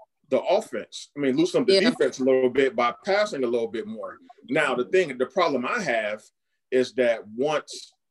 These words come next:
Speaker 1: um, Baker start ha-, having a couple of good games in a row,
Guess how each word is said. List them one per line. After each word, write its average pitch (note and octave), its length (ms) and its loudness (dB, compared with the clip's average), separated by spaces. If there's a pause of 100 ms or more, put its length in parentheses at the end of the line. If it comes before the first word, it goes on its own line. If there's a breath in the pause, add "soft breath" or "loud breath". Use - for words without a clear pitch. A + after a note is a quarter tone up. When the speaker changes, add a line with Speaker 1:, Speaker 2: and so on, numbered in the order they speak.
(100)
Speaker 1:
um, A2+ 320 -2
Baker C#3+ 360 2
start - 460 -2
ha-, D3+ 240 -8
having C3+ 220 0
a B2 40 -8
couple - 240 -4
of B2+ 60 -8
good C#3 160 -8
games C3+ 300 -4
in C#3+ 60 -8
a D#3+ 40 -4
row, G#2+ 300 -4